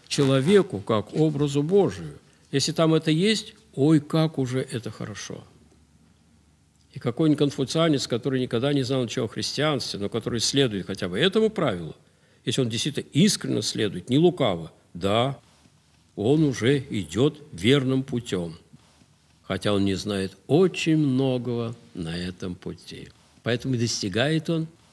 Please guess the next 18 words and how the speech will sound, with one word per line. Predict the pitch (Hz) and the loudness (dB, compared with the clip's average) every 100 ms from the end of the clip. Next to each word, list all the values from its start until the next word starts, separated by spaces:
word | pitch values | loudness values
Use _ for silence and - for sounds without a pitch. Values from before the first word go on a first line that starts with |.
| _ | _
немногого. | - 92 98 127 123 104 101 123 120 104 82 78 71 - - - - - - | -8 -2 2 4 2 0 0 2 0 -2 -8 -10 -12 -16 -14 -14 -14 -20 -10
Я | - 139 | 0 0
вам | 139 | 0
скажу, | - 151 156 | 0 0 0
что | - 135 | 0 2
ни | 127 | 4
один | 135 120 165 | 4 2 0
человек, | 160 143 127 117 151 131 - _ _ _ _ _ _ | 0 -2 -2 0 0 -2 -10 _ _ _ _ _ _
не | 123 135 165 | 2 6 6
христианин, | - 139 131 - 131 120 170 202 104 - - _ - - _ _ _ _ _ _ _ _ _ 143 | 4 0 0 0 2 2 4 4 2 -8 -20 _ -20 -20 _ _ _ _ _ _ _ _ _ 2
никогда | 160 165 170 156 143 185 170 | 4 6 4 4 2 4 6
не | 151 | 4
сможет | - 139 123 120 101 | 4 0 0 -2 0
достичь | 110 - - 131 | -2 0 -2 -4
духовного | 110 98 113 107 95 | -4 -4 -4 -2 -4
совершенства. | - - - - - - - - _ _ _ _ _ _ _ _ _ _ | -6 -8 -8 -12 -12 -12 -14 -20 _ _ _ _ _ _ _ _ _ _
Оно | 110 110 139 180 | 0 4 6 6
открыто | - 156 131 - - | 2 0 -2 -2 -8